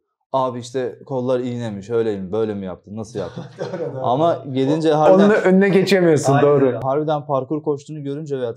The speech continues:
Speaker 1: parkta sağda solda bir yerde denk gelince diyorsun ki tamam hani bu adam harbiden
Speaker 2: Evet.
Speaker 1: belli sporcu bir adam hani yani bu bu bir şeyle, tozla, ilaçla, iğneyle yapılacak bir şey değil.
Speaker 2: E, bak, şöyle bir şey de var. Benim Instagram'da yıllar,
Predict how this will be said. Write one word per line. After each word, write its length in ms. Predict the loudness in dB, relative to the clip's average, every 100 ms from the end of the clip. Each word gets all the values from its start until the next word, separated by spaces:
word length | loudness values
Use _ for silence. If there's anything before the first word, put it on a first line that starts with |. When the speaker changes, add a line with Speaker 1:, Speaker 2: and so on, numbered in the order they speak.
| -8
Speaker 1:
parkta 320 | -10 -8 -12
sağda 320 | -8 -6 -6
solda 340 | -8 -10 -8 -6
bir 60 |
yerde 160 | -6 -6
denk 160 | -10 -10
gelince 180 | -10
diyorsun 260 | -12 -14 -14
ki 60 | -12
tamam 240 | -12 -10
hani 240 | -12 -10 -6
bu 120 | -6
adam 200 | -6 -8
harbiden 480 | -10 -10 -12 -14 -16 _
Speaker 2:
Evet. 260 | -20 -10
Speaker 1:
belli 240 | -6 -6 -6
sporcu 460 | -8 -2 -2 0
bir 60 | -2
adam 220 | -2 -6
hani 200 | -10 -10
yani 280 | -10 -12 -10
bu 260 | -8 -8 _ _ _ -8
bu 140 | -6
bir 40 | -6
şeyle, 480 | -2 0 0 -4
tozla, 380 | -4 -4 -4 -4
ilaçla, 460 | -4 -4 -6 -6 -6
iğneyle 360 | -4 -6 -2
yapılacak 440 | -4 -4 -6 -8 -8
bir 60 |
şey 200 | -8 -6
değil. 300 | -4 -6 -10 _ _ 0
Speaker 2:
E, 180 | 2
bak, 380 | 2 2 -2 -2
şöyle 260 | 2 4 4
bir 60 |
şey 200 | 4 4
de 60 | 6
var. 220 | 4 0 -10 -10
Benim 520 | 0 4 4 4 0 -2
Instagram'da 600 | 0 0 2 2 2 0
yıllar, 500 | 0 0 2 2